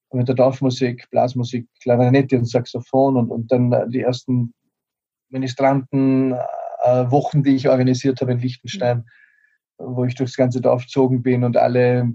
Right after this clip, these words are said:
Speaker 1: Burschen eingeladen habe. Die Mädels, äh, durften damals noch nicht, die Schande ist beendet zumindest, heute dürfen's. Ähm, ja, und dann Klassensprecher,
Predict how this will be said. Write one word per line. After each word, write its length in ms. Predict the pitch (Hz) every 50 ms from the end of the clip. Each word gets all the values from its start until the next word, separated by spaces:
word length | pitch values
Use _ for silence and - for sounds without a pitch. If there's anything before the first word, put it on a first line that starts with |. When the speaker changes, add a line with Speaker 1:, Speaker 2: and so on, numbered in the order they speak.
| 120 -
Speaker 1:
Burschen 320 | - 131 131 123 - 143 127
eingeladen 560 | 113 117 127 123 127 127 120 123 120 123 120
habe. 220 | 123 123 120 120 -
Die 60 | -
Mädels, 440 | 120 117 123 120 120 117 - - - -
äh, 100 | 135 - - - - - _ 127 123 _ -
durften 280 | 151 147 - - 143
damals 360 | 127 135 131 135 135 131 120 127
noch 160 | 131 127 123
nicht, 340 | 127 131 127 123 - _ _ _ -
die 120 | 123 120
Schande 380 | 117 - 123 120 117 117 117 117
ist 220 | 120 117 - _ _ _ _ _ _ _ _ _ _ _ _ -
beendet 420 | - 127 139 151 156 147 143 147
zumindest, 520 | - - 139 135 131 127 127 127 123 - - _ - - - - - - _ _ -
heute 240 | 131 127 127 127 127
dürfen's. 420 | 127 135 131 123 123 120 117 - - _ _ _ _ _ _ _ _ _ -
Ähm, 360 | 127 127 123 123 131 127 - _ _ _ _ _ _ _ _ _ _ _ _ _ _ _ _ _ _ _
ja, 520 | - 170 175 170 170 156 147 156 175 208 202
und 300 | 180 165 165 160 156 160
dann 540 | 156 156 156 160 160 160 147 147 - - _ -
Klassensprecher, 960 | - 156 151 156 156 - 151 - - 151 143 143 135 131 - 139 131 123 120